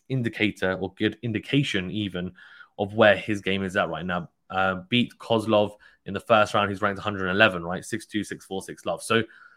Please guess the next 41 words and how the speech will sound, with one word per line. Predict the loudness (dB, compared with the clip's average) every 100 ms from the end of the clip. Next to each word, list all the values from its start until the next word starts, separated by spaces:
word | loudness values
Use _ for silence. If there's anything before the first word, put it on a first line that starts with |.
| _ _
three, | 2 4 6 4 0 -12 _ _ _ _ _ _ _
you | 6
know, | 6
like, | 6 2 0 -6
no | 0 2
offense, | 2 -2 -2
of |
course, | -4 0
those | 0 -2
opponents, | -2 -2 -2 -2
but | -2
they're | 0
not | 2 0 -2 _ _ _
particularly | -20 -12 -4 -2
good. | 2 0
Medvedev's | 2 0 2 0 0
had | -2
a | -2
really | 0 -2
good | -2 -4 -4 _
first | 0 0
three | -2 0
rounds | 2 2 -2
in | -6
terms | -6 -4 -4
of | -8 -6
who | -4
he's | -4 -6
got |
on | -10
the | -6
draw. | -2 0 0 -6 -18 _ _
So | -10 2
he'll | 4
be | 6
happy | 4 4 2
with | -2 4
that | 4 4 0
in | -6
terms | -6 -4
of, | -6